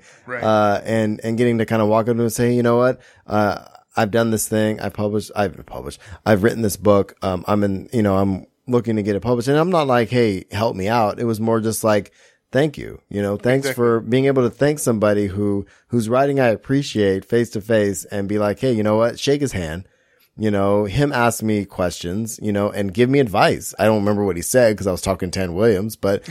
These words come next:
Speaker 1: <laughs>
Speaker 2: I was just like, "Yeah, whatever you said was great. Um, can I get a selfie with you real quick? 'Cause I gotta move on. And, and I know you, you're a busy guy." There was another panel already, like, pretty much already, like, loaded in at that point.
Speaker 1: Yeah, I
Speaker 2: Um,
Speaker 1: mean,
Speaker 2: that was one of my highlights.
Speaker 1: I
Speaker 2: We
Speaker 1: mean
Speaker 2: walked by Stan Lee too before I forget.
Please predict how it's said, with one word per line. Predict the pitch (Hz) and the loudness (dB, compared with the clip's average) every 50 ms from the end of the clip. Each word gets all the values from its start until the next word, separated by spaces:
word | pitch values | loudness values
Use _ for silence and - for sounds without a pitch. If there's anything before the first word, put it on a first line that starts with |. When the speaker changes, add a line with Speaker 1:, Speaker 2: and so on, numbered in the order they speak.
| - - | -6 -2
Speaker 1:
<laughs> | 214 180 - 185 | -2 -2 0 0
Speaker 2:
I | 117 | 0
was | 120 117 - | 0 0 0
just | 117 113 - - | -2 -2 -2 0
like, | 117 117 113 110 - - _ _ - | 0 0 -2 -4 -8 -18 _ _ -8
"Yeah, | - 110 143 151 139 | -4 0 0 2 2
whatever | 113 95 107 113 127 123 | 2 2 2 0 0 2
you | 127 123 | 0 -2
said | 117 - 135 135 | 0 0 0 0
was | 120 113 90 | 0 -2 -4
great. | - 139 143 139 120 110 - - | -2 0 2 2 0 0 -2 -4
Um, | 120 113 107 107 98 95 | -2 -2 0 -2 -2 -4
can | - 117 120 | -4 -2 0
I | |
get | 135 156 | 0 0
a | 143 | 0
selfie | - 131 127 123 | 0 0 0 0
with | 139 139 131 | 0 0 2
you | 135 135 | 2 2
real | 139 135 | 0 0
quick? | - - 139 135 - | 0 0 -2 -2 -2
'Cause | - 113 101 | -4 -2 0
I | 107 101 | 2 2
gotta | 104 104 101 98 | 2 2 0 0
move | 101 98 95 | -2 0 0
on. | 107 110 110 110 107 104 | 2 2 2 2 0 0
And, | 98 90 87 85 - | -2 -4 -6 -10 -8
and | - 101 95 | -8 -6 -4
I | 95 | -4
know | 95 98 | -4 -2
you, | 98 101 101 101 | -2 -2 -2 -4
you're | 98 - 87 98 95 95 | -4 -6 -4 -4 -4 -2
a | |
busy | 90 98 92 87 92 | -2 -2 -2 -2 -2
guy." | 90 98 98 98 98 | 0 2 2 2 2
There | 92 95 92 | 0 -2 -4
was | 92 | -4
another | 90 104 107 98 104 | -2 -2 0 0 0
panel | - - 110 107 98 - - | 0 0 0 0 0 0 2
already, | 107 110 117 117 113 110 110 | 2 4 4 4 4 2 0
like, | 98 90 90 90 - - _ - | 0 -2 -4 -4 -8 -12 _ -14
pretty | - - 147 156 156 | -6 -2 2 4 4
much | 151 120 120 - - | 4 4 4 4 4
already, | 117 110 113 117 110 110 98 85 87 - _ _ _ _ _ _ - | 2 2 4 2 0 -2 -4 -6 -12 -18 _ _ _ _ _ _ -6
like, | - 101 90 82 | -4 -4 -2 -2
loaded | 95 101 107 104 101 92 92 98 | 0 2 2 2 2 2 2 0
in | 101 98 90 | 0 0 0
at | 82 | -2
that | 82 80 78 - | -4 -6 -6 -6
point. | 85 80 76 - - - - - - - - - | -8 -10 -10 -12 -16 -20 -20 -20 -20 -20 -16 -8
Speaker 1:
Yeah, | - 175 165 160 156 | -2 -2 -2 0 0
I | 110 107 104 | 0 0 2
Speaker 2:
Um, | 101 | 2
Speaker 1:
mean, | 95 90 87 82 76 71 - - | 0 -2 -4 -6 -10 -14 -8 -2
Speaker 2:
that | 117 135 156 | 0 0 2
was | 147 123 | 2 2
one | 135 123 | 2 2
of | 117 | 2
my | 110 107 107 | 2 2 2
highlights. | 98 85 78 76 82 82 - 139 | 0 -4 -6 -6 -8 -6 -2 -2
Speaker 1:
I | |
Speaker 2:
We | 165 | 0
Speaker 1:
mean | 185 220 | 2 2
Speaker 2:
walked | 214 208 196 | 0 0 0
by | 190 160 | 0 0
Stan | 143 - - 160 147 135 127 127 | 0 0 0 0 2 2 2 2
Lee | 127 117 104 | 0 0 0
too | - 117 110 | 0 -2 0
before | 95 101 - - 117 | 0 -2 -2 0 0
I | 110 104 | 0 0
forget. | - 107 101 101 107 95 87 | -2 -2 -2 0 0 0 -2